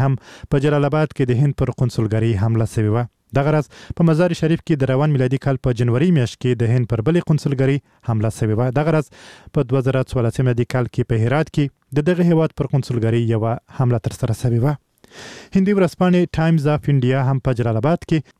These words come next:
د هندوستان پر قونسلګرۍ پر حمله لیکنه خپره کړې ده. د لیکنې په یوه برخه کې راغلي چې د هند د بهرنیو چارو وزارت ویان ویکا سواروپ وویل چې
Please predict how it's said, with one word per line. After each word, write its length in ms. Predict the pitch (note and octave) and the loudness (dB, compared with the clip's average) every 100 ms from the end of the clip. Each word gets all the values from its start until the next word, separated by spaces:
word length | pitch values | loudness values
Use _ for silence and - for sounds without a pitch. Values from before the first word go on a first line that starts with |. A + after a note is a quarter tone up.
| C#3+ | 0
د 80 | D#3 | 2
هندوستان 420 | D#3 D3 F3 E3 D3+ | 2 0 0 0 0
پر 100 | C#3 | -2
قونسلګرۍ 540 | C#3 B2 A#2+ A2+ A#2 A#2+ | -2 -2 -2 0 0 0
پر 140 | B2 A2 G#2 | -2 0 0
حمله 280 | G#2+ B2 - C3+ | 0 0 0 0
لیکنه 300 | C3+ C3+ A2 - | 0 -2 -2 -2
خپره 200 | A#2 A2+ | -4 -2
کړې 160 | B2 A#2 C3+ | -2 -2 -2
ده. 60 | C3+ _ _ _ | -4 _ _ _
د 160 | D3 E3 | -2 -2
لیکنې 320 | - E3 - | 2 0 2
په 80 | C#3 | 0
یوه 120 | C3 | 0
برخه 160 | C3 C3+ | -2 -4
کې 100 | - A#2+ | -2 -2
راغلي 280 | A2+ D3 C#3 | 0 0 0
چې 80 | D3 - - - - C#3+ | -2 -4 -10 -20 -8 -2
د 120 | E3+ G3 | 2 2
هند 200 | F#3+ E3 | 2 2
د 100 | D#3 | 0
بهرنیو 380 | D#3 D#3+ E3 - | 2 2 2 2
چارو 200 | D#3 C#3+ | 2 2
وزارت 360 | C3+ C3+ C#3+ C3 | 2 0 0 0
ویان 320 | C#3 F3 G#2+ - _ _ | 2 2 -2 -8 _ _
ویکا 300 | C3 D3 C#3+ C#3 | -2 0 0 -2
سواروپ 480 | C3+ A#2+ A#2+ D3+ - | -2 0 0 0 0
وویل 300 | D3+ C#3+ C#3+ | 2 2 0
چې 80 | - | -2